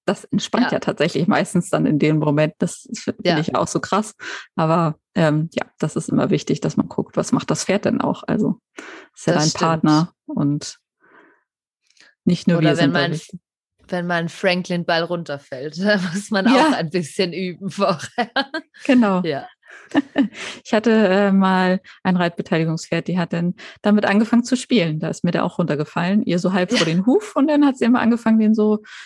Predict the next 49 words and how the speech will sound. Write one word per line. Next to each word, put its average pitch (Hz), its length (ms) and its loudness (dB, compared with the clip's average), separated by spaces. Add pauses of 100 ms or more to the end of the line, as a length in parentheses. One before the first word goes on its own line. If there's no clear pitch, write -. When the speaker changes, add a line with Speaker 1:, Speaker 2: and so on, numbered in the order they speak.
Speaker 1:
mit - 180 -2
der, 185 340 0 (100)
mit 190 100 -2
den 208 140 4
Nüstern 214 360 2
und 185 120 -2
mit 185 180 0
der 180 80 4
Hufe 180 300 0
wegzukicken, - 760 -6
also 156 260 -4
Fußball - 360 -2
zu - 120 -12
spielen. 165 280 -8
Da 165 60 -6
hab 175 60 -8
ich - 40 -20
gedacht, - 240 -6
„Okay, 349 180 0
Speaker 2:
Ja, - 60 2
Speaker 1:
ich 156 140 -4
glaub, 214 180 -2
ich - 60 -6
Speaker 2:
süß. 339 60 0
Speaker 1:
muss 262 140 0
mal 254 80 4
einen 240 100 6
Ball 180 260 4
mitholen.“ 165 600 4
<laughs> 359 1300 -2
Auch - 200 0
ganz - 180 -2
Speaker 2:
Auch 185 180 2
Speaker 1:
niedlich. 160 340 -6
Speaker 2:
nicht - 140 -14
schlecht, 151 420 -8
ja. 180 220 -2
Speaker 1:
Genau. 233 220 0 (880)
Sehr 269 140 4
schön. - 180 0
Speaker 2:
Ja. 226 280 2
Speaker 1:
Ja, 143 200 -2 (180)
dann 226 180 4
sind 233 220 2
wir 233 280 4
fertig 254 500 -2
für 175 120 -2
diese 180 460 2
Folge. 247 680 2